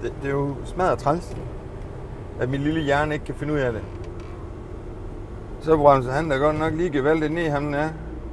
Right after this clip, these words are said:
Altså, du ved godt, det hedder tres skipper, ikke også? Selvom du kører Mercedes, så hedder det stadigvæk tres skipper. Fremad,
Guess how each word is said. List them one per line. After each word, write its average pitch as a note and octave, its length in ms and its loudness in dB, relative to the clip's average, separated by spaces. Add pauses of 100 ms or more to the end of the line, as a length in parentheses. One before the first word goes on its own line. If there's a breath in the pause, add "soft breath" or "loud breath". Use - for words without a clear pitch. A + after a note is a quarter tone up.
(360)
Altså, A#2+ 140 -4
du C3 60 0
ved D#3 100 6
godt, D#3+ 140 6
det C#3 80 -2
hedder B2 140 4
tres D#3+ 300 2
skipper, G#2 300 -4
ikke F#2+ 180 -4
også? A2 140 -6 (800)
Selvom D3+ 220 0
du C#3 60 2
kører C3 160 4
Mercedes, D3 380 2
så D3 60 -4
hedder C3+ 140 2
det B2 80 -2
stadigvæk D3 300 2
tres - 580 -4
skipper. G2 280 -6 (840)
Fremad, D3+ 480 8